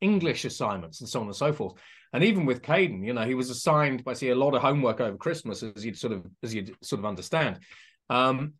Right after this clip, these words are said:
what we ended up doing is we ended up getting, getting him to do all of his, uh, year six homework properly, you know, by hand, you know, using his own brain, et cetera, et cetera.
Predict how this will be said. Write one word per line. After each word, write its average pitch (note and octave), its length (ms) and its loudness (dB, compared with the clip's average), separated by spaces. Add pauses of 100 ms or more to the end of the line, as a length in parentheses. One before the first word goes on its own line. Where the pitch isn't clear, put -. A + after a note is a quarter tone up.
what F3 200 4
we D3+ 120 2
ended C3 180 0
up A2+ 160 -2
doing C#3+ 300 2
is A2+ 160 -4
we C3+ 160 0
ended D3+ 180 0
up C3 100 -4
getting, C3 400 -4
getting C#3 300 -2
him A#2+ 120 -2
to A#2+ 100 -8
do A#2+ 220 2
all E3+ 200 6
of D#3 80 0
his, D3 380 0 (160)
uh, A2+ 160 -6
year C3+ 280 0
six - 440 -4
homework B2 720 0
properly, B2 640 -4 (140)
you A#2 100 -6
know, G#2 160 0
by A#2+ 340 2
hand, A#2+ 500 -2
you A2 120 -6
know, A2 180 0
using A2 340 -2
his G#2 120 -4
own G#2+ 200 -2
brain, A2 320 -2
et F#2+ 120 -10
cetera, F#2+ 280 -8
et D2+ 60 -14
cetera. E2 300 -10